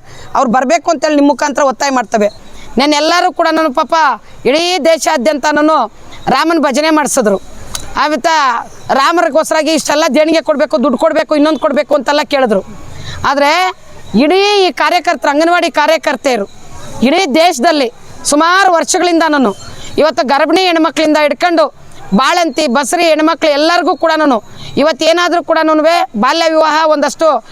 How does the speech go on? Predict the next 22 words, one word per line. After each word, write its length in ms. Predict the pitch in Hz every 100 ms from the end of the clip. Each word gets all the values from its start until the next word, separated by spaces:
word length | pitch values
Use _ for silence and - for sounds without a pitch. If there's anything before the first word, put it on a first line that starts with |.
| - - -
ಕಡಿಮೆ 260 | 277 330
ಆಗಲಿಕ್ಕೆ 560 | 349 294 320 320 294 254
ಸಾಧ್ಯ 300 | 269 269 320
ಆಗಿದೆ 220 | 302 294
ಅಂದ್ರೆ 180 | 269 294
ಅದು 140 | 277
ಅಂಗನವಾಡಿ 420 | 254 262 320 339
ಹೆಣ್ಮಕ್ಳಿಂದ. 500 | 320 269 262 254 214 196 - - -
ಸಿ 60 | 311
ಐ 220 | 285 294
ಟಿ 160 | 311
ಯು 120 | 302 277
ನೇತೃತ್ವದಲ್ಲಿ 640 | 269 285 294 302 285 269
ನಡೀತಾ 320 | 262 262 -
ಇರುವಂಥ 280 | 285 269 240
ಅಂಗನವಾಡಿ 500 | 277 247 285 294 277
ಕಾರ್ಯಕರ್ತರ 580 | - 254 277 269 220 269
ಹೋರಾಟ 400 | 240 262 277 - 233 202 208 208 190 233 - 196 - -
ಇಡೀ 260 | 233 285 330
ದೇಶಾದ್ಯಂತ 680 | 285 311 - 311 226 285 285
ನಡೀತಾ 320 | 269 269 277
ಇದೆ. 460 | 262 285 349 -